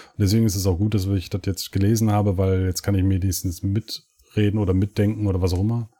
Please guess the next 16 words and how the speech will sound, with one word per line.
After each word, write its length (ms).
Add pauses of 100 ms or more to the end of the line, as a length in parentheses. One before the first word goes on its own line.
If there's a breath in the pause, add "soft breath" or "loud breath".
Oder 400 (260)
mir 160
einfach 220
Sachen 300
durchlesen, 480
ohne 180
gespoilert 460
zu 160
werden. 240 (1200 loud breath)
Ähm, 680
und 240
das 260
Coole 500
daran 640
ist, 1000
dass 640